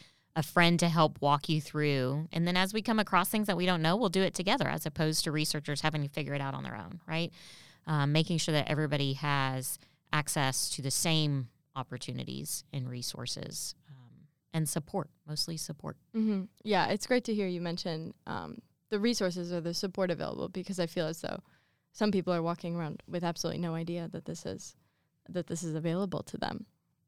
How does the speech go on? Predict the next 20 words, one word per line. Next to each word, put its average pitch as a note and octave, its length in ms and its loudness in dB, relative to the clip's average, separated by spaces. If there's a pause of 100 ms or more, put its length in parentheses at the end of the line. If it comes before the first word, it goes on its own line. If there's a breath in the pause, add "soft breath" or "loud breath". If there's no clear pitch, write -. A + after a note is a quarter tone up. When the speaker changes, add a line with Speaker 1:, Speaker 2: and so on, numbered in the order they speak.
(140)
Speaker 2:
Um, F3 380 -6 (580)
if G#3+ 140 0
someone C4 600 6
was G#3+ 420 6
interested F#3+ 880 0
in F3 460 2 (200)
getting F#3+ 220 2
into F3+ 160 -2
entrepreneurship F3 800 -2 (180)
or F3+ 160 0
innovation E3+ 760 0 (120)
and F3+ 100 2
they F3+ 80 2
have E3 260 -2 (280)
absolutely G#3+ 420 4
no D#3+ 140 2
idea - 280 -4
where - 120 -6
to - 120 -12
start, - 320 -6